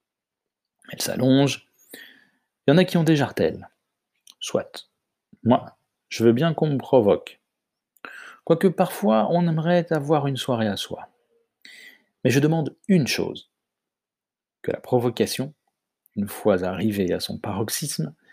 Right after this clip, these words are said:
s'immobilise et tienne comme une note infinie,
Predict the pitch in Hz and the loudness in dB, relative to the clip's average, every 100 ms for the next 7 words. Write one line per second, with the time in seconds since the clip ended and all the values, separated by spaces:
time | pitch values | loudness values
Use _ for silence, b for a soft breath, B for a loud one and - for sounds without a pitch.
0 | b b b _ - - 165 156 143 113 | b b b _ -4 2 4 6 6 4
1 | 110 120 131 120 - - - - 127 92 | 2 2 2 0 -6 -14 -4 2 2 0
2 | - - _ - 87 90 95 98 98 - | -10 -16 _ -10 -8 -4 -2 0 -2 -4
3 | - - 170 - 123 101 82 | -8 -2 -2 0 2 2 0